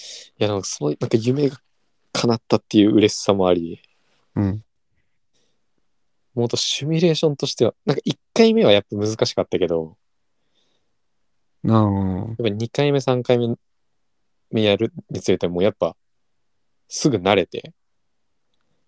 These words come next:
Speaker 2: うん。
Speaker 1: シミュレーション通りだったなっていう。
Speaker 2: <laughs>
Speaker 1: うん。
Speaker 2: 頭の中で描いとった。
Speaker 1: そうそうそう。そうそうそう。こう、ターンの時に、こう、重心をね、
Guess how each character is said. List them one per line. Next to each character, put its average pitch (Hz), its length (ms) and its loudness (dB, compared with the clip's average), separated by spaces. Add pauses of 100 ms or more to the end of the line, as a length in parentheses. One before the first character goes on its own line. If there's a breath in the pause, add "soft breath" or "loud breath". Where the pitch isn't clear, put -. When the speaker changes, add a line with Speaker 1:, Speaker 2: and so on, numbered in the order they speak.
Speaker 2:
う 104 80 0
ん。 110 400 2 (180)
Speaker 1:
シ - 140 -8
ミ 107 100 -2
ュ 107 40 2
レ 107 100 4
ー - 20 2
シ 110 100 -2
ョ 104 80 0
ン 104 80 -2
通 110 160 6
り 87 60 0
だ 82 80 0
っ 82 80 -10
た 87 100 -8
な 82 100 -4
っ - 40 -10
て - 140 -10
い - 40 -8
う。 - 180 -14 (600)
Speaker 2:
<laughs> 147 520 2 (440)
Speaker 1:
う 98 80 -2
ん。 95 480 0 (800)
Speaker 2:
頭 120 240 2
の 117 80 2
中 113 220 -2
で 98 200 -4 (220)
描 117 120 -4
い 104 40 -2
と 107 120 4
っ - 20 2
た。 - 0 -
Speaker 1:
そ 101 80 -4
う - 20 -6
そ - 20 -10
う 90 40 -10
そ - 140 -10
う。 - 20 -20 (200)
そ - 200 -2
う 90 40 2
そ 98 120 -6
う 92 40 -10
そ - 160 -20
う。 - 760 -20 (500 soft breath)
こ - 120 -16
う、 - 60 -20
タ - 140 2
ー 151 220 4
ン 104 80 0
の 98 80 2
時 95 220 -2
に、 85 80 -6
こ 87 340 0
う、 - 40 -20 (260)
重 120 180 4
心 120 260 0
を 113 40 0
ね、 117 160 0